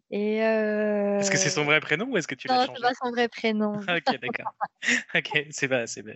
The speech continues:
Speaker 1: Faut dire
Speaker 2: c'est,
Speaker 1: la vérité, hein. C'est
Speaker 2: tu,
Speaker 1: pas son
Speaker 2: tu,
Speaker 1: vrai prénom, mais ça, il
Speaker 2: ok.
Speaker 1: s'appelle Juan et,
Speaker 2: Ok.
Speaker 1: et oui, c'est celui dont je vous ai parlé qui a une vingtaine d'années et qui avait, heu, la gana de vivir, la gana de hacer, ça veut dire l'envie de vivre, la, l'envie de faire.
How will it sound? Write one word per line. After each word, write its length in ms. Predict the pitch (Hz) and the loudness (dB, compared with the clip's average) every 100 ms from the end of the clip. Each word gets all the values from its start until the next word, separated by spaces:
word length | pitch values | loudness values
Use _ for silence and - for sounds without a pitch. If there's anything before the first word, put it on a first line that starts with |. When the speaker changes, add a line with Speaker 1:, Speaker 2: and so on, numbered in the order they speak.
| - | -6
Speaker 1:
Faut 60 | |
dire 120 | 220 214 | 0 0
Speaker 2:
c'est, 20 | |
Speaker 1:
la 60 | |
vérité, 500 | 202 202 202 - 240 202 | 0 -4 -6 2 2 2
hein. 40 | - - 190 | -4 -6 -6
C'est 100 | - | -4
Speaker 2:
tu, 20 | 311 | -4
Speaker 1:
pas 60 | |
son 100 | 349 | 0
Speaker 2:
tu, 40 | 302 | 2
Speaker 1:
vrai 120 | 285 | 2
prénom, 320 | - 233 208 | 0 -2 0
mais 120 | 214 | 0
ça, 100 | 247 | 0
il 100 | 240 247 | 0 2
Speaker 2:
ok. 80 | 226 | 2
Speaker 1:
s'appelle 140 | 214 196 | 0 0
Juan 480 | 220 254 254 269 247 | 0 2 4 2 0
et, 200 | 208 196 | -2 -4
Speaker 2:
Ok. 240 | 127 117 - - _ 190 | -8 -8 -8 -12 _ -4
Speaker 1:
et 80 | 202 | -2
oui, 300 | 233 247 233 | 2 2 2
c'est 160 | 202 | 0
celui 240 | 220 220 220 | 2 2 2
dont 120 | 220 | 0
je 80 | 202 | 0
vous 80 | 202 | 0
ai 80 | 202 | 2
parlé 300 | 196 220 220 | 2 2 0
qui 100 | 190 | -2
a 120 | 185 | 0
une 140 | 196 | 2
vingtaine 380 | 196 202 202 202 | 2 2 0 2
d'années 680 | 190 190 208 226 233 233 214 | 2 0 0 2 2 2 -2
et 80 | 180 | -8
qui 720 | - 196 190 190 196 214 - | -8 -4 -2 -2 -2 -2 -2
avait, 360 | - 180 202 202 | -2 2 2 2
heu, 160 | 190 - | -2 -4
la 140 | 196 196 | -2 0
gana 360 | 214 220 226 | 0 2 2
de 80 | 220 | 0
vivir, 540 | 196 208 208 240 202 180 _ _ _ - - - | 0 -2 0 2 2 0 _ _ _ -20 -16 -2
la 140 | 202 | 0
gana 340 | 202 208 220 208 | 4 2 4 2
de 100 | 190 | 2
hacer, 440 | 196 - 240 220 185 | 2 0 0 0 0
ça 140 | 196 | -2
veut 120 | 190 202 | -2 0
dire 200 | 208 202 | 0 2
l'envie 400 | 214 226 208 202 | 2 2 -2 0
de 100 | 202 | 2
vivre, 460 | 202 190 214 220 190 | 2 0 2 2 2
la, 140 | 190 | 2
l'envie 480 | 185 185 190 180 190 | 2 0 -2 -4 -2
de 100 | 180 | -2
faire. 420 | - 180 170 | 2 2 2